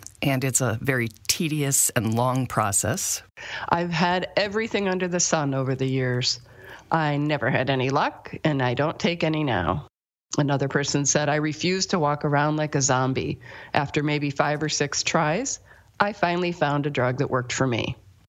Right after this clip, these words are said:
Speaker 1: And of course, the search for a medication that works can be a lot worse than frustrating.
Speaker 2: Yeah.
Speaker 1: It's, <sighs> it's estimated that half of the time the first drug prescribed fails to work. And many people just give up and say, "Hey, meds don't work for me."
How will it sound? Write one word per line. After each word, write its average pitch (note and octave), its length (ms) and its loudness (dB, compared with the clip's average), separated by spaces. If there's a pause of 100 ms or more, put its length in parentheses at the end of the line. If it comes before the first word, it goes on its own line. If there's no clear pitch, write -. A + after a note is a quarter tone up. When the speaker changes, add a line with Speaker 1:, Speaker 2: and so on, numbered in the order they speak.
(160)
Speaker 1:
And F3+ 100 0
of E3+ 100 -6
course, F3 240 0
the D#3+ 80 0
search E3+ 300 2
for F3 120 0
a D3+ 40 0
medication C3+ 540 0
that - 120 0
works C#3+ 300 0
can - 160 -2
be C3 180 -2
a A#2+ 80 0
lot B2+ 240 0
worse C3+ 260 0
than G#2 300 0
frustrating. - 720 0 (500)
Speaker 2:
Yeah. C#3+ 280 2 (200)
Speaker 1:
It's, - 100 2 (200)
<sighs> - 240 -10
it's - 140 2
estimated D3 560 0
that C3+ 160 0
half D3+ 280 -2
of C3+ 60 2
the A2+ 80 0
time F2 320 -2
the A2+ 100 0
first B2 300 -2
drug A#2 220 0
prescribed A2 480 0
fails C3 380 0
to - 120 -2
work. - 300 -4 (440)
And F3 100 4
many G3+ 140 0
people C4+ 240 -2
just E3 200 2
give D3 180 2
up - 180 -4
and A#2 120 2
say, G2+ 200 0
"Hey, C#3+ 280 -2
meds B2+ 260 0
don't G#2+ 160 0
work D3+ 180 -2
for - 140 -6
me." - 160 -2